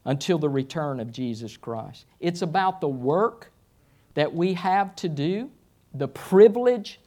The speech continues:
to do. We'll talk about that in just a minute. It's a privilege to do the work of the Lord, but it's also about what, what Christ has given, what he has assigned to us. It's about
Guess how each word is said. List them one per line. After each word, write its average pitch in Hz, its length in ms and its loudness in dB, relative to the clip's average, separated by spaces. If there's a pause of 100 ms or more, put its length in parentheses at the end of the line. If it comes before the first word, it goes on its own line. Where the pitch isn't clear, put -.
to 214 120 -6
do. 208 240 -4
We'll 160 160 -4
talk 165 280 -6
about 165 320 -4
that 175 220 -2
in 170 120 -8
just 170 300 -8
a 151 40 -10
minute. 160 400 -6 (600)
It's 160 200 -2
a 143 80 2
privilege 220 840 4
to 202 140 -4
do 185 300 -2
the 185 120 0
work 156 640 -2 (260)
of 151 220 -2
the 147 80 0
Lord, 165 500 -2 (460)
but 165 160 0
it's 160 180 -4
also 180 500 -2
about 160 380 -2
what, 151 240 -2 (220)
what 156 340 -4
Christ 165 540 0
has 135 240 -6
given, 135 420 -4
what 156 220 -4
he 170 220 -6
has 147 420 -4 (100)
assigned 135 600 -4
to 127 340 -6
us. - 360 -10 (580)
It's 156 260 -4
about 190 640 -2